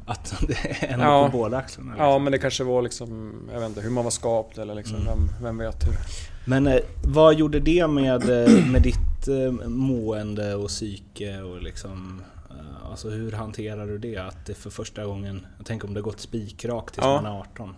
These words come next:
Speaker 1: och sen tar det tvärstopp liksom.
Speaker 2: Ja, nej, men det var ju tungt liksom. Jag hade ju haft, det hade gått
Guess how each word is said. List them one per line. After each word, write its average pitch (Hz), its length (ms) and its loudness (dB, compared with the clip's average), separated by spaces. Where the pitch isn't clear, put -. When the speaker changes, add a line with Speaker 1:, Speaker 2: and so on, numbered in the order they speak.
Speaker 1:
och 95 80 -12
sen 101 160 -12
tar 101 120 -10
det 98 60 -8
tvärstopp - 680 -14
liksom. - 240 -18
Speaker 2:
Ja, 156 260 6
nej, 156 140 2
men 156 100 0
det 156 80 -2
var 170 160 2
ju 117 380 2
tungt 127 340 -2
liksom. - 240 -12
Jag 117 60 -6
hade 120 100 -4
ju 120 60 -4
haft, - 260 -8
det - 60 -8
hade 120 320 -8
gått 127 420 -10